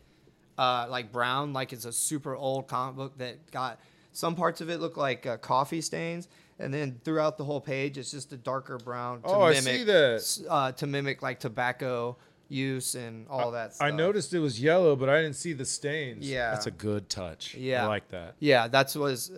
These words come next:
Speaker 1: that's why I'm not mad I bought this. I, I'm actually gl-, happy to add it to my collection.
Speaker 2: Oh, shit.
Speaker 1: Will I read it
Speaker 2: I
Speaker 1: again?
Speaker 2: bet.
Speaker 1: No, but
Speaker 2: See,
Speaker 1: I, I will look at the pictures every once in a while.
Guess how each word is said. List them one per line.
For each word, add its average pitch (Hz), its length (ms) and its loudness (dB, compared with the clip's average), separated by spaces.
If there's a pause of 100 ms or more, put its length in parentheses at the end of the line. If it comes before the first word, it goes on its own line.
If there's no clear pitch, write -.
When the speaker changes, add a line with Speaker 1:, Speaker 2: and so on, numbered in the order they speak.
Speaker 1:
that's 143 260 -8
why 147 240 4
I'm 127 120 -2
not 131 200 -2
mad 123 220 -4
I 120 80 -2
bought 104 380 -8
this. - 400 -20 (100)
I, 120 240 -4 (180)
I'm 123 80 -4
actually 123 460 -6
gl-, 117 240 -6 (100)
happy 139 360 -4
to 127 80 -4
add 120 220 -2
it 117 160 -6
to 123 100 -12
my 113 240 -6
collection. 156 420 -2
Speaker 2:
Oh, 180 40 -4
shit. 127 340 -2 (140)
Speaker 1:
Will 147 160 4
I 135 100 6
read 139 300 2
it 151 100 4
Speaker 2:
I 160 40 4
Speaker 1:
again? 160 260 0
Speaker 2:
bet. 113 440 2
Speaker 1:
No, 127 560 4 (320)
but 131 300 6
Speaker 2:
See, - 80 2
Speaker 1:
I, 131 400 4
I 131 40 6
will 131 320 4
look 131 160 2
at 139 100 0
the 135 80 -6
pictures 170 380 -2
every 135 200 2
once 127 180 -6
in 131 60 -10
a 127 40 -8
while. 131 240 -8